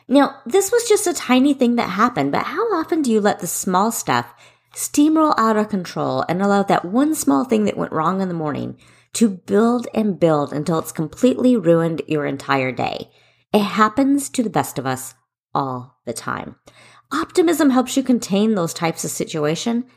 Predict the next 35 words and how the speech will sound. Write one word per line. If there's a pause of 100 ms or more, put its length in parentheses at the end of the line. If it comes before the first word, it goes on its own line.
(440)
and
helps
you
put
the
rough
patches (400)
in
the
most
favorable
light (260)
possible. (480)
My
friend
Wendy
Connolly
has
a
podcast
called
Mojo
for
Moms, (460)
and
in (100)
episode
forty-eight
of
her
podcast, (460)
Thoughts
to
Try
On,